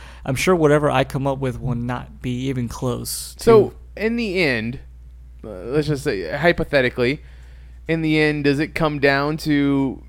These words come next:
Speaker 2: Maeve being one side and, and Dolores being the other side, and the two of them having to fight, have to fight each other, or do you, do you see it more of host versus human, or?
Speaker 1: I think there's definitely gonna be a dichotomy between the two. One represents the light and the dark,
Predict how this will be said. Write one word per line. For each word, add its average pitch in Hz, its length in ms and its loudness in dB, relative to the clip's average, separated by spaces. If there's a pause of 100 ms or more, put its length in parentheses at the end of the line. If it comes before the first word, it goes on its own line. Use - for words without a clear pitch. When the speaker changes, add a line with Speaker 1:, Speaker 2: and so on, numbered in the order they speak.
Speaker 2:
Maeve 139 580 0
being 139 320 -2
one 135 180 -2
side 139 440 0
and, 127 260 -2
and 123 240 -4
Dolores 123 400 0
being 131 220 -4
the 120 100 -2
other 123 140 0
side, 143 180 2
and 131 80 -2
the 117 80 -2
two 131 140 -4
of 123 80 0
them 120 120 -2
having 123 220 -4
to 120 60 -4
fight, - 380 -4
have 127 200 -6
to 123 160 -4
fight 123 220 0
each 127 160 -4
other, 180 380 0
or 113 160 0
do 110 140 -10
you, 113 120 -4
do - 300 -16
you 117 40 -4
see 123 160 -6
it 95 80 -4
more 117 240 -2
of 107 120 -4
host 127 360 0
versus 117 440 -6
human, 160 580 -2
or? 104 320 -4 (420)
Speaker 1:
I - 100 -2
think 226 200 0
there's 233 220 2
definitely 160 480 -2
gonna 139 220 -6
be 135 240 -2
a 131 80 0
dichotomy 127 560 -2
between 131 360 -4
the 127 80 0
two. 131 420 -2
One 123 300 -2
represents 120 540 -2
the 123 100 -8
light 120 300 -2
and 120 260 -2
the 117 60 -4
dark, 120 420 -4